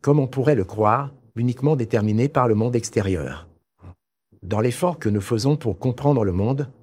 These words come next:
nous ressemblons quelque peu à l'homme qui essaie de comprendre le mécanisme d'une montre fermée. Il voit le cadran et les aiguillons.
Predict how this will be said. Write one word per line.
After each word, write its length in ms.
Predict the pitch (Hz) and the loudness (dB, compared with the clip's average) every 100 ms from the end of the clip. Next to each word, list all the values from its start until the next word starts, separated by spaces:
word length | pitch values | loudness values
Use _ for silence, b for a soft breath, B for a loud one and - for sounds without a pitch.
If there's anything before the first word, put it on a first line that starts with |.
| - | -4
nous 160 | 101 | 0
ressemblons 460 | 113 143 143 131 139 | 0 0 0 0 0
quelque 300 | 139 143 - | 2 0 0
peu 180 | 151 143 | 4 4
à 60 | |
l'homme 200 | 104 120 | 4 0
qui 160 | - 123 | -2 -2
essaie 240 | 117 - | 0 2
de 80 | 110 | 0
comprendre 520 | 90 127 120 139 139 | 0 -4 0 2 2
le 80 | 101 | 2
mécanisme 580 | 90 107 110 117 123 120 | 0 0 0 0 -2 -4
d'une 160 | 110 110 | 0 0
montre 280 | 117 - | 0 -2
fermée. 440 | 101 101 90 80 - _ _ _ 98 98 _ _ _ 110 | -2 -2 -2 -4 -8 _ _ _ -16 -16 _ _ _ _
Il 120 | 110 110 | -8 -2
voit 200 | 143 175 | 2 4
le 100 | 107 | 4
cadran 400 | 123 117 131 147 | 2 2 2 2
et 60 | |
les 180 | 110 104 | 2 2
aiguillons. 420 | 107 104 95 71 | 0 0 -2 -4